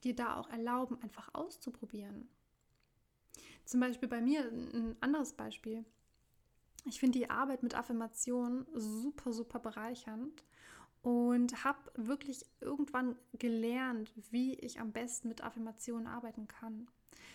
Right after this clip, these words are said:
Ich habe, äh, eine Zeit lang ganz viele Affirmationsmeditationen gemacht. Das war mir auch sehr dienlich, aber irgendwann habe ich auch gemerkt, hm, nee, es ist irgendwie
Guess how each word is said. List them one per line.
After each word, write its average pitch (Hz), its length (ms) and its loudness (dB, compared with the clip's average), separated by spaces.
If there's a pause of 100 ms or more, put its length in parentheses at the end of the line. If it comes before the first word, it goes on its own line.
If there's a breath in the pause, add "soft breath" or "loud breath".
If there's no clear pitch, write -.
(140 loud breath)
Ich - 100 -8
habe, 233 300 -2
äh, 247 60 0
eine 226 220 0
Zeit 233 280 -2
lang 233 120 0
ganz 240 240 -2
viele 233 180 -2
Affirmationsmeditationen 247 1500 0
gemacht. 240 360 0
Das - 140 -8
war 226 80 2
mir 240 240 0
auch 247 80 -6
sehr 240 180 2
dienlich, 311 540 0
aber 240 160 -2
irgendwann 233 260 0
habe 233 120 -2
ich - 100 -8
auch - 140 -10
gemerkt, 233 320 -4
hm, 311 260 -2
nee, 277 140 0
es 277 160 -6
ist - 180 -8
irgendwie 240 400 -2